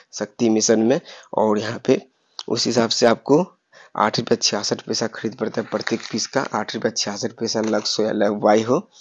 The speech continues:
और उस हिसाब से नौ रुपये बिकता है होलसेलर में, यानी कि चौंतीस पैसा मात्र प्रत्येक पीस पे बचत है।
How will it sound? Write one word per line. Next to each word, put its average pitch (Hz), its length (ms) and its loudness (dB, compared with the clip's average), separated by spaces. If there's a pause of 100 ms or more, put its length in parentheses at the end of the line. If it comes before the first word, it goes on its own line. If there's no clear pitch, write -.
(440)
और 107 260 2
उस 113 200 -4
हिसाब 117 280 4
से 139 180 4
नौ 113 200 2
रुपये 113 220 0
बिकता 107 300 -6
है 113 80 0
होलसेलर 110 400 0
में, 123 260 -2 (480)
यानी 110 220 2
कि 156 260 -2 (400)
चौंतीस 110 360 -2
पैसा 113 300 0
मात्र 110 320 -2
प्रत्येक - 380 -4
पीस - 220 -8
पे - 140 -2
बचत 101 460 0
है। - 120 -4